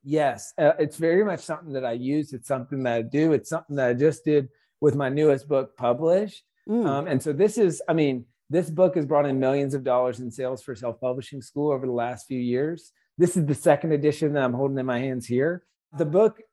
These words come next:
Speaker 1: you know, you strategically structure it, kinda like you alluded to, to get more leads, sales, and referrals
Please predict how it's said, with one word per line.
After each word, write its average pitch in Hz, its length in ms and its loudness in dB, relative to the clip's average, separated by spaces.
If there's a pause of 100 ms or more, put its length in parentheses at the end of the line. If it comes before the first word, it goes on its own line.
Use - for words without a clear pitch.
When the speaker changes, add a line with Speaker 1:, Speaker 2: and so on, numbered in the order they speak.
(180)
Speaker 1:
you 190 100 0
know, 180 80 4
you 156 160 0
strategically 185 720 0
structure 190 520 -2
it, 160 120 -4
kinda 156 180 -4
like 170 220 -4
you 175 160 2
alluded 151 380 0
to, 151 280 -2 (260)
to 151 60 -12
get 151 200 2
more 147 180 2
leads, 143 420 -2
sales, 143 280 -2
and 139 80 -10
referrals 120 640 -6